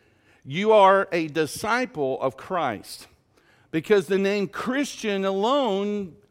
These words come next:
means a little Christ, one who is like Christ. If you're a Christian today, this parable should define you, all right? That's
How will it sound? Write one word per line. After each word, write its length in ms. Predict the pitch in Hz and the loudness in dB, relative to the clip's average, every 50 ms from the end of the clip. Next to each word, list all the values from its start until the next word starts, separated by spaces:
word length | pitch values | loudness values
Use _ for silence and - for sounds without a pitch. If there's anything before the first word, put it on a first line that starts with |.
| _ - | _ -8
means 640 | 156 185 208 240 277 294 269 226 190 190 180 165 - - _ _ - | -6 -4 -2 -2 -2 -2 -4 -4 -4 -4 -6 -8 -10 -16 _ _ -4
a 180 | 160 180 170 | -2 -2 -2
little 720 | 175 170 175 170 170 175 175 190 196 196 196 196 180 - - _ - | -2 -4 -2 -2 0 0 0 0 0 0 0 -2 -4 -10 -18 _ -20
Christ, 680 | - - - 233 240 240 202 151 101 87 - - - _ _ _ _ _ | -12 -8 -4 -4 -2 -2 -4 -4 -6 -10 -14 -18 -20 _ _ _ _ _
one 300 | - 139 160 180 202 202 | -4 0 2 2 2 0
who 220 | 180 170 208 196 190 | -2 -2 -2 0 0
is 200 | 185 165 131 160 | -2 -2 -4 -6
like 640 | 160 160 160 160 160 160 165 165 160 - - _ | -8 -6 -4 -4 -2 -4 -4 -6 -8 -12 -18 _
Christ. 560 | - - - 196 180 170 147 117 107 - - _ _ - - - - - | -18 -14 -10 -10 -8 -8 -10 -10 -12 -16 -20 _ _ -20 -20 -20 -8 -6
If 240 | - 151 - - 180 | -4 -4 -4 -4 -4
you're 180 | 214 240 254 | -2 0 0
a 80 | 254 254 | 0 0
Christian 580 | - - - - 240 247 240 - - 254 233 226 | 0 -4 -6 -4 -4 -4 -4 -6 -6 -6 -6 -4
today, 600 | - - 220 180 202 185 147 131 123 117 127 127 - - - _ _ _ _ - | -4 -2 -2 0 0 2 2 2 0 0 -2 -6 -12 -18 -20 _ _ _ _ -18
this 360 | 110 110 160 214 269 254 - | -2 2 2 4 4 2 -2
parable 760 | - - 226 233 226 220 220 226 202 226 220 220 226 226 - _ _ _ _ _ _ | -4 -2 0 2 2 2 2 2 0 0 -2 -2 -2 -6 -12 _ _ _ _ _ _
should 420 | _ - - - - - 196 180 151 | _ -18 -14 -8 -4 -2 -2 0 0
define 720 | 143 160 156 - - - 185 180 180 180 180 170 143 127 | -2 -4 -4 -4 -6 -6 -4 -2 -2 -2 -2 -2 -4 -4
you, 320 | 117 101 98 - - - _ _ _ _ _ _ _ | -4 -6 -8 -12 -16 -20 _ _ _ _ _ _ _
all 120 | - 127 127 | -6 -2 0
right? 360 | 135 151 190 220 202 - - - | 2 2 2 2 0 -6 -6 -4
That's 240 | 151 165 - - | -4 -4 -4 -6